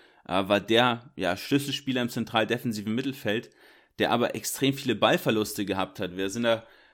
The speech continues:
auch vor einer Weile mal auf Instagram in die Analyse gegangen, weil wir überrascht waren, dass das Team, obwohl man offensiv recht erfolgreich war, mit Diego Rossi, der dann zu Fenerbahce abgegeben wurde und möglicherweise auch wiederkommt, weil er dort nicht so gut funktioniert, ähm,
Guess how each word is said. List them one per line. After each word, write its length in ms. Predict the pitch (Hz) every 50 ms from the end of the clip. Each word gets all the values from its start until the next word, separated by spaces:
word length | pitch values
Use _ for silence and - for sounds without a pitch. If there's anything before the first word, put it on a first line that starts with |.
| _ -
auch 140 | - 113
vor 140 | - - 135
einer 160 | 127 113 110
Weile 240 | 104 110 117 120 127
mal 180 | 120 117 113 110
auf 120 | 107 -
Instagram 460 | - 135 135 - 135 117 120 120 120
in 120 | 104 87 120
die 100 | 123 95
Analyse 520 | 98 117 113 113 113 127 156 151 143 131
gegangen, 300 | 110 104 107 107 120 117
weil 160 | 113 110 113
wir 80 | 107 92
überrascht 500 | 90 104 104 98 101 120 139 135 - -
waren, 140 | 117 104 104
dass 180 | 107 104 -
das 160 | - 101 - -
Team, 360 | - - 117 120 127 123 - _ _ _ _ _
obwohl 320 | - 104 101 113 135 147
man 160 | 147 135 -
offensiv 560 | - - 165 - - 147 139 131 120 - -
recht 180 | 123 127 131 -
erfolgreich 560 | - - - - 120 135 131 135 123 117 - -
war, 120 | 117 117
mit 200 | 113 113 107 -
Diego 240 | 117 113 107 110 107
Rossi, 340 | 98 113 120 - - 120 107
der 140 | 110 104
dann 180 | 104 101 104 104
zu 160 | - - 110
Fenerbahce 600 | 107 - 120 104 101 101 107 110 123 - - -
abgegeben 460 | 110 113 - - 113 110 113 110 110
wurde 300 | 107 110 113 113 113 110 -
und 140 | - 101 107
möglicherweise 640 | 113 123 139 135 139 131 113 110 113 120 107 117
auch 100 | 104 107
wiederkommt, 600 | 107 120 131 143 143 139 - - 139 151 151 - -
weil 180 | 107 95 101
er 80 | 101 98
dort 160 | 101 107 78
nicht 140 | 135 120 -
so 100 | - 104
gut 140 | 104 107 -
funktioniert, 520 | - 113 104 - - 113 107 117 135 135 - _ _ - - - - - - - _ _ _ -
ähm, 480 | 98 104 107 104 104 104 104 104 104